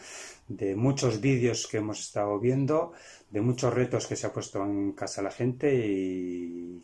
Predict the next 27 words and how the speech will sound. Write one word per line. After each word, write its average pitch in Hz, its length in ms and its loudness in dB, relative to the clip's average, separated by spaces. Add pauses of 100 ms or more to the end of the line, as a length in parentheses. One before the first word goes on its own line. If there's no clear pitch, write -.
(100)
la 92 120 -8
pregunta 107 340 -2
es 110 100 -2
ni 110 60 0
más 110 140 0
ni 113 60 -2
menos 127 460 0 (400)
si - 240 -4
sirve 123 360 6
de 120 140 4
algo, 139 480 2 (480)
si - 160 -6
sirve 127 320 2
de 113 80 2
algo 151 260 2
correr 117 300 2
por 110 140 2
el 98 100 0
pasillo. 95 480 -4 (640)
Yo 117 100 2
os 120 80 2
voy 127 120 4
a - 20 4
dar 127 120 6
mi 117 120 2
opinión, 98 500 -2 (460)
como, 92 380 -2